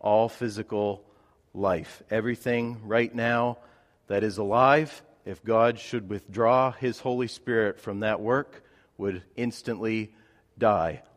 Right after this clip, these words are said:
All the fish would go belly up, all the birds would drop from the sky, and you and me and billions of people around the world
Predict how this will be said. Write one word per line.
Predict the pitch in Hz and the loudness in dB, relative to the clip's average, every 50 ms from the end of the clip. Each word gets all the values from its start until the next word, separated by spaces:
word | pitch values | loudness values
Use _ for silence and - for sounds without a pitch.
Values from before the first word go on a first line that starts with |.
| - | -6
All | - 95 98 101 | -4 -2 -2 -2
the | 98 95 | -4 -6
fish | - - - 135 131 131 - - | -8 -2 -2 -2 -2 -2 -6 -10
would | - 117 110 101 | -10 -10 -6 -4
go | 110 107 104 | -2 -2 -2
belly | 92 113 110 107 107 101 107 | 2 2 2 2 2 2 4
up, | 120 143 151 - - - - - _ _ | 2 2 2 0 -6 -18 -20 -20 _ _
all | - 101 101 98 | -4 -2 -2 0
the | 95 104 | -2 -4
birds | 87 90 113 113 120 120 120 117 113 - - - | -2 2 2 2 4 2 0 -2 -8 -16 -12 -12
would | 107 95 | -12 -6
drop | 95 107 110 113 107 - | 0 2 2 2 2 0
from | - - 110 104 | -6 -8 -8 -8
the | 104 95 | -8 -10
sky, | - - - 117 113 117 117 117 120 117 - - - - _ _ _ _ | -8 -4 0 2 4 4 4 2 0 -2 -8 -16 -20 -20 _ _ _ _
and | - 92 95 95 101 | -10 -8 -6 -4 -4
you | 113 120 123 127 127 127 120 - | -2 0 0 0 -2 -2 -4 -6
and | 104 101 98 | -8 -6 -6
me | 101 113 117 117 117 113 107 - | -4 -2 -2 -2 -2 -2 -4 -4
and | - 101 98 90 | -6 -8 -6 0
billions | 113 113 113 117 117 113 104 104 | 2 2 2 2 0 -2 -6 -8
of | 98 - | -12 -8
people | 123 117 110 110 - 113 104 | -6 -6 -6 -6 -6 -6 -4
around | 101 104 104 104 107 104 | -2 0 0 0 0 -2
the | 104 | -4
world | 101 98 101 101 101 101 104 98 | -4 -2 0 2 2 2 2 0